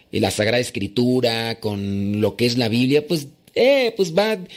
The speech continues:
si es de esas personas que agarran de todo, pues va a decir, "Ah, pues qué chido, mira, qué bueno que ya mezclaron aquí, que la iglesia ya aceptó esto".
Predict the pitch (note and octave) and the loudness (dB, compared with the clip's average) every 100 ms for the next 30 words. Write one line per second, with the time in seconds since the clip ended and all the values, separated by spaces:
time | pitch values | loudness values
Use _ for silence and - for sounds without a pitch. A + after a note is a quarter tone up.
0 | - - - F#3 A3 A3+ G#3+ G#3+ A3 A3 | -18 -12 -2 4 4 4 0 0 0 0
1 | F#3 E3 G3 G3+ G3 E3+ D#3+ F3+ F#3 F3 | 0 0 0 -2 0 2 2 2 2 -2
2 | E3+ F3+ B2 - E3+ E3+ F3+ F#3 A3+ A#3 | -2 -4 -4 -2 -2 0 0 0 -4 -4
3 | F3+ F3 F3 - F#3 F#3 F3+ F3 E3+ E3+ | -4 -4 -2 0 0 2 2 0 0 0
4 | E3 E3 C#3+ D3 D3 D3 C#3 C#3 A#2 - | 0 0 0 2 0 0 0 0 -2 -4
5 | B2 D3 D#3 C3 A2 G#2 A#2+ B2+ B2 A#2+ | -2 0 0 0 0 0 0 0 2 2
6 | A2+ G2+ - G#2+ D3+ - | 0 -4 0 0 0 -6